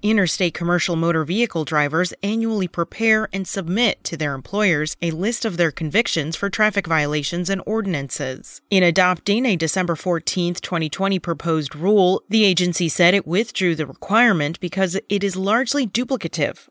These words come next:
of a separate mandate that requires each motor carrier to make a records inquiry for each driver and employees from every state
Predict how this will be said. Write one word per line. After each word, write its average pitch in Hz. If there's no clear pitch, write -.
of 156
a 135
separate 196
mandate 147
that -
requires 175
each 254
motor 180
carrier 139
to -
make 220
a 220
records 220
inquiry 147
for -
each 165
driver 180
and 156
employees 160
from 170
every 214
state 143